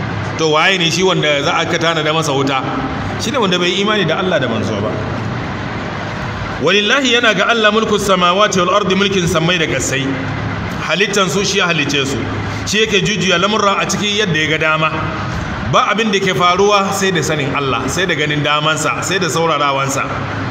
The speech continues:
Sai dai Allah yana nuna maka shi mai haƙuri ne. Za ka ga ana abin da ba daidai ba, Allah ya haƙuri. Ana farfesu da naman mutum ba,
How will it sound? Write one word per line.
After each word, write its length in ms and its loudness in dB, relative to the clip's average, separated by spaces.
Sai 180 2
dai 160 2
Allah 280 2
yana 120 0
nuna 200 2
maka 200 2
shi 140 -2
mai 140 0
haƙuri 420 0
ne. 140 0
Za 160 2
ka 100 0
ga 180 0
ana 240 2
abin 160 0
da 80 2
ba 160 2
daidai 260 4
ba, 140 2
Allah 200 2
ya 80 4
haƙuri. 340 0
Ana 200 2
farfesu 420 2
da 100 4
naman 300 4
mutum 260 0
ba, 120 2